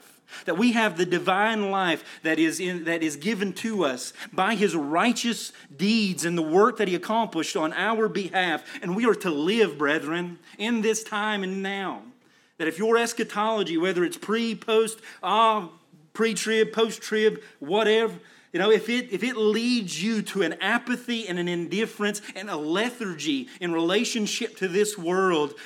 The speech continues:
it is, it is, it is a different gospel or a different mentality of what the gospel came to accomplish on our behalf. The, the, the, the ideal is, is that Jesus entered into time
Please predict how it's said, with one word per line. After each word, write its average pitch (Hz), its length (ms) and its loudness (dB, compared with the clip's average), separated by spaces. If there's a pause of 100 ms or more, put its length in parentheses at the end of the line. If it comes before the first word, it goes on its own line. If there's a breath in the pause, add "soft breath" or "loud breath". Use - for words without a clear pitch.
it 208 160 0
is, 190 360 0
it 190 160 -6
is, 175 380 -2
it 185 100 -2
is 170 120 0
a 170 80 0
different 208 560 -4 (260 loud breath)
gospel 180 540 0
or 151 100 2
a 151 120 2
different 214 380 -2
mentality 185 1000 -2 (220 loud breath)
of 151 180 -2
what 208 160 2
the 196 80 -2
gospel 190 460 2
came 196 320 -2
to 170 100 4
accomplish 170 560 -2
on 165 160 0
our 160 320 2
behalf. 139 640 -4 (280 loud breath)
The, 175 180 -2
the, 160 180 -4
the, 165 140 -2
the 170 220 2
ideal 220 500 6
is, 185 300 4
is 160 100 0
that 156 160 0
Jesus 202 500 0
entered 208 340 -4
into 196 380 -2
time 226 520 0